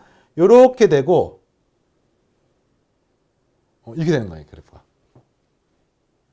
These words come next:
그 다음에 일에서는, 아, 잠깐만요. 오, 얘들아, 미안해요. 선생님, 참 잘못했어, 잘못했어. 뭐야, 뭔지 알아? 이 일하고 마이너스 헷갈렸어요. 다시.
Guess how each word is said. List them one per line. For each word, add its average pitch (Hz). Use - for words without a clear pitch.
그 170
다음에 208
일에서는, 190
아, 120
잠깐만요. 147
오, 131
얘들아, 120
미안해요. 120
선생님, 110
참 104
잘못했어, 113
잘못했어. 90
뭐야, 123
뭔지 110
알아? 139
이 113
일하고 139
마이너스 101
헷갈렸어요. 127
다시. 110